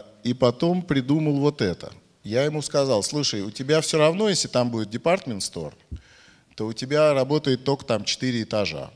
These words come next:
А пятый, шестой, ну, там мебель обычно, детские игрушки и так далее». Я говорю: «Давай мы туда нахлобучим рынок тогда». Ну, потому что первый этаж никто не отдаст, а так мы его замаскируем под магазин «Дискаунтер»,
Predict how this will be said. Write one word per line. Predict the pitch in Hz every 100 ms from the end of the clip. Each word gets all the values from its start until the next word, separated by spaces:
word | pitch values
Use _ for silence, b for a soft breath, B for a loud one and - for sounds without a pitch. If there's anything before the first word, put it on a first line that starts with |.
| _
А | 95
пятый, | 95 143 156 131
шестой, | - 127 - 190 185 151
ну, | 127 147
там | 110 104
мебель | 156 156 117
обычно, | 104 95 - 90
детские | 110 117 - 95
игрушки | 107 131 135 -
и |
так | 87 104 104
далее». | 90 78 78 - B B B B B
Я | 107 127
говорю: | 117 110
«Давай | 127 190
мы | 185 131
туда | 127 147 180
нахлобучим | 143 120 113 147 - 120
рынок | 113 104 85
тогда». | - 90 87 65
Ну, | 107
потому | 143 131
что | -
первый | 143 135 123
этаж | 120 110
никто | 117 - 117
не | 110
отдаст, | 110 139 208 240 - -
а | - 135
так | - 208
мы | 151
его | 147 160
замаскируем | 139 127 - 131 135 185 151
под | 110
магазин | 107 104 110 107 156
«Дискаунтер», | 123 120 - 135 95 82 69